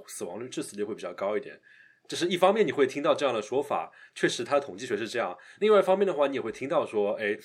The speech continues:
有某一个人他只有三十几岁，他就，就因为新冠而不幸去世了。那这两个对于我们普通人来说，怎么去理解这件事情呢？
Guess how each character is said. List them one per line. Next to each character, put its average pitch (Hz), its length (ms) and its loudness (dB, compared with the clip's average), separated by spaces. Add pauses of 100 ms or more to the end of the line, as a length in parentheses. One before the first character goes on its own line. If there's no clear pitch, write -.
(200)
有 110 120 -6
某 104 220 -2
一 107 40 -4
个 127 60 -2
人 107 120 0
他 117 100 -8
只 - 160 -8
有 107 80 0
三 110 160 -8
十 117 80 -6
几 - 80 -18
岁， 101 180 -6
他 101 140 -8
就， 101 200 -4
就 104 220 -8
因 113 140 -10
为 104 80 -2
新 104 160 -12
冠 104 160 -4
而 87 100 -6
不 - 120 -14
幸 113 120 -12
去 101 200 -16
世 - 160 -12
了。 - 120 -12 (460)
那 160 180 -2
这 226 140 -4
两 151 160 4
个 113 180 -4
对 156 260 2
于 135 40 0
我 139 100 -2
们 101 200 -4
普 - 100 -16
通 147 180 0
人 160 80 0
来 110 40 -4
说， 131 100 -6
怎 110 100 -12
么 92 60 -14
去 - 140 -14
理 98 100 -10
解 - 140 0
这 92 80 -12
件 92 120 -12
事 107 120 -16
情 82 160 -16
呢？ 76 60 -20